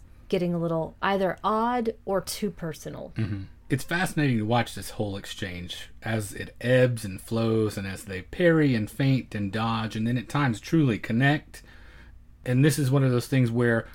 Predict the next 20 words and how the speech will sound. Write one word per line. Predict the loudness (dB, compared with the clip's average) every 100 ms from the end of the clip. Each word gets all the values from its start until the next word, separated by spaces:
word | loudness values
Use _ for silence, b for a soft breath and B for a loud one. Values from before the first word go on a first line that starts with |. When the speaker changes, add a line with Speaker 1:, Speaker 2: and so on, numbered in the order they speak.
| B
Speaker 2:
the | -12
tide | 0 4 4 2
seems | 2 2 2
to | 0
recede | 0 0 -2 -2 0 -2
and | -4
calm | -2 0 2 2 2 0 -2 -6
flows | 0 2 0
back | 0 0 0 0
in, | 2 2 0 B B B
and | -4
he | -2
says, | 0 -2 -2
"We | -2
all | 0 0
go | 0 0
a | 0
little | -2 -2
mad | -4 -4 -8 -10
sometimes." | -12 -12 -12 -16 -18 -20 -20